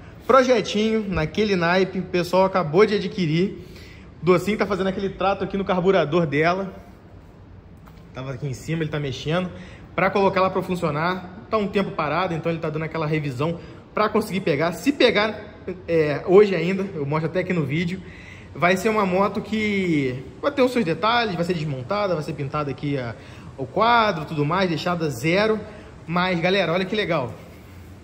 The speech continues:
Ó, adesivinho original, pintura da moto ainda é original, tá bastante suja. Por isso tá com esse encardido aqui, mas ainda é original, olha só que legal.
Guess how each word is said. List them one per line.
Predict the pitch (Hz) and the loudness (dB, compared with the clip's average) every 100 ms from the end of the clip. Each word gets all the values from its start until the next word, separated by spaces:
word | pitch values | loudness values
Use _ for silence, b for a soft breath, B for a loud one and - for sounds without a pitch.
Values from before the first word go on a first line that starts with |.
| - - - | -20 -20 -8
Ó, | 147 131 107 B B B - | -4 -4 -6 B B B -8
adesivinho | 147 151 147 156 120 165 165 127 104 - - - | -2 0 0 -2 -2 0 0 -2 -8 -16 -20 -6
original, | 139 160 170 170 143 170 180 | -2 0 0 0 0 0 0
pintura | 170 175 160 180 220 | -2 -2 0 0 2
da | 196 | 2
moto | 160 165 165 | 2 0 0
ainda | 160 | 0
é | 156 | 2
original, | 165 156 135 151 165 - - | 0 0 0 -2 -4 -10 -8
tá | 156 | -2
bastante | 160 160 208 | 0 0 -2
suja. | - - 196 143 107 B B B - | -4 -2 0 0 -6 B B B -6
Por | 147 | -4
isso | 151 | -2
tá | 165 | -2
com | 165 | -2
esse | 160 | -4
encardido | 170 160 139 135 151 135 | -2 0 -2 -2 -2 -4
aqui, | - 160 | -4 -4
mas | 147 135 | -4 -2
ainda | 139 | -2
é | |
original, | 156 165 143 123 139 | 0 0 -2 -2 -2
olha | 143 147 | -2 -4
só | 151 | -6
que | 151 | -6
legal. | 143 123 104 | -4 -4 -6